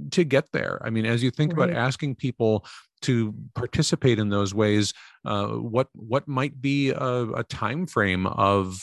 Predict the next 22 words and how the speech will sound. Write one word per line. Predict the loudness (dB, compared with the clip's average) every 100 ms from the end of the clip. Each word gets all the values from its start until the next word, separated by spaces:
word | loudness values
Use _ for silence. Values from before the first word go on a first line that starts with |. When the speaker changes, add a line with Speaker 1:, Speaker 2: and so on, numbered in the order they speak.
| -10 -2
Speaker 1:
um, | 2 2 0 -2
thinking | 0 0 2 2
about | 2 2
different | -2 -2 -4
ways | -2 -2
people | -2 -4 -4
can | -2
participate | 0 0 -2 -4 0 0 0
in | 0
your | -2
mission | -2 -4 -4 -4 -6
if | -2
you're | 0
gonna | 2 0 -2 -10 -10 0
build | 6 6 6
up | 6 4
over | 0 0 0
time | 0 -2 0
a | -2
relationship? | 0 -2 -2 -6 -10 -12 -14 _ _ _ _ _ _ _ _ -4
Speaker 2:
Right. | 2 2 2 -2 -4
I, | -4 -4